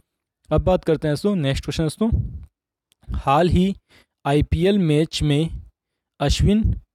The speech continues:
मोगडिंग के कारण आलोचना के शिकार हुए, यह क्या है दोस्तों? तो run out का जो प्रकार है दोस्तों, जिसके कारण दोस्तों उसे क्या बोलते हैं दोस्तों? मोगडिंग,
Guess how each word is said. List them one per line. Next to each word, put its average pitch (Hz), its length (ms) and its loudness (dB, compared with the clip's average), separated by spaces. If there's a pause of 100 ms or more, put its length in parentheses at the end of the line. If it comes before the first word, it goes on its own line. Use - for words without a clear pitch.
(120)
मोगडिंग 160 960 -2 (600)
के 185 140 2
कारण 151 440 0 (440)
आलोचना 151 580 0
के 180 220 -2
शिकार 147 400 0
हुए, 139 300 0 (440)
यह 151 220 2
क्या 131 240 -2
है 127 100 -2
दोस्तों? 127 540 -2 (460)
तो 151 80 2
run 147 220 2
out 165 220 2
का 170 120 2
जो 160 140 0
प्रकार 131 440 0
है 135 80 -2
दोस्तों, 180 360 -4 (440)
जिसके 147 320 -2
कारण 139 220 0
दोस्तों 202 300 -2 (280)
उसे 156 220 -2
क्या 147 140 0
बोलते 139 200 0
हैं 139 40 2
दोस्तों? 202 180 -4
मोगडिंग, 143 600 0